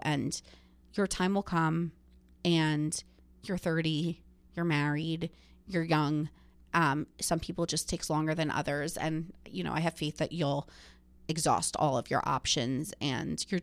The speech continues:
your time will come. So please keep us updated, and we're sending you positive vibes.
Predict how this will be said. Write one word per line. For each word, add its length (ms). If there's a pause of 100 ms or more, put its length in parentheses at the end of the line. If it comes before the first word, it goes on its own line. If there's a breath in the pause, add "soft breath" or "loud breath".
(100)
your 180
time 340
will 80
come. 260
So 260
please 280
keep 200
us 120
updated, 680
and 200
we're 80
sending 360
you 260 (480 loud breath)
positive 560
vibes. 580